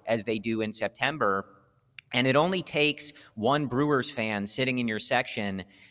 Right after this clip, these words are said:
when Cubs fans are going, "Let's go Cubbies," and they're interjecting with, "Let's go Brew Crew," or whatever they're saying.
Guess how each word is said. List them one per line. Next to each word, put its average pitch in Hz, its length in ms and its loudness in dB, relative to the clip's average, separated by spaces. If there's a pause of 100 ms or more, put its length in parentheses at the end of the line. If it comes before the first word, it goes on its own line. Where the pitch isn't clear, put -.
(120)
when 117 280 4
Cubs 143 300 6
fans 123 320 -2
are 120 40 -4
going, 113 320 4
"Let's 196 380 2
go 156 300 4
Cubbies," 160 760 2
and 120 200 2
they're 127 220 6
interjecting 123 760 2
with, 117 180 0
"Let's 190 380 0
go 160 340 0
Brew 202 460 2
Crew," 160 420 2
or 127 140 0
whatever 120 340 4
they're 113 160 4
saying. 160 480 4